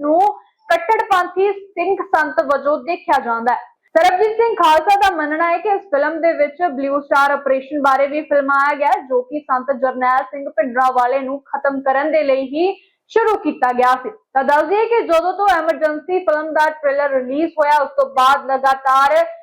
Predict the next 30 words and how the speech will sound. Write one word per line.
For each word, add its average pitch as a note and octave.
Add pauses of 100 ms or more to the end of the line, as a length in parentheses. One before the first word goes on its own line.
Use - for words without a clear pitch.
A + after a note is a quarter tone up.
(140)
ਕੰਗਣਾ E4+
ਰਣੌਤ D#4+
ਵਿਵਾਦਾਂ C4
ਦੇ D#4
ਵਿੱਚ C#4
ਘਿਰਦੀ C#4
ਹੋਈ C#4+
ਨਜ਼ਰ B3+
ਆ D4+
ਰਹੀ D4+
ਹੈ D4+
ਤੇ -
ਹੁਣ F#4+
ਆਪਣੀ G4+
ਆਉਣ F4+
ਵਾਲੀ F4+
ਫਿਲਮ E4
ਨੂੰ F4
ਲੈ C#4+
ਕੇ D#4+
ਵੀ E4
ਵਿਵਾਦ C4+
ਜਿਹੜੇ C#4+
ਨੇ D4+
ਉਹ D4+
ਲਗਾਤਾਰ C#4
ਵੱਧਦੇ C4
ਜਾ C#4+
ਰਹੇ D4
ਨੇ D4